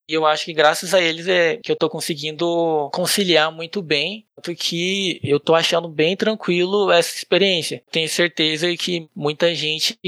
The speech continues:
que pode estar fazendo essa mesma coisa, né? Trabalhando enquanto faz mestrado, vai dizer que é extremamente difícil e que é muito difícil conciliar, né? Acho que esse grande incentivo deles lá tem me ajudado muito nesse sentido.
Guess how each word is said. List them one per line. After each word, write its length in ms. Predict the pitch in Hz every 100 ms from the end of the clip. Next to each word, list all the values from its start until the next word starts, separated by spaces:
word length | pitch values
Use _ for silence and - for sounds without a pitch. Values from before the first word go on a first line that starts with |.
| 160
que 340 | 165 156 143 _
pode 260 | 160 147 151
estar 180 | 165
fazendo 560 | - 156 143 147 143 147
essa 180 | 143 156
mesma 240 | 143 190
coisa, 260 | 185 175 160
né? 120 | 151
Trabalhando 560 | 160 151 147 143 151 185
enquanto 280 | - 160
faz 220 | - 151 143
mestrado, 580 | 147 - 139 127 151 170 _ _
vai 600 | 139 139 131 151 165 151
dizer 340 | 156 139 143
que 160 | 147 160
é 180 | 143 143
extremamente 500 | 143 151 151 160 156
difícil 640 | 165 - 151 151 170 - 170
e 120 | 151
que 380 | - 151 147 139
é 260 | - _
muito 80 | 170
difícil 400 | 160 - 190 170
conciliar, 640 | - 139 151 147 135 131
né? 160 | 127 131 _
Acho 140 | 127 -
que 80 |
esse 300 | 147 147 170
grande 280 | 151 147 147
incentivo 480 | 156 165 143 147 143
deles 320 | 139 139 139
lá 160 | 139 135
tem 320 | - 135 143
me 60 | 147
ajudado 420 | 139 147 135 151
muito 440 | 151 139 139 -
nesse 180 | 139 -
sentido. 400 | 156 156 139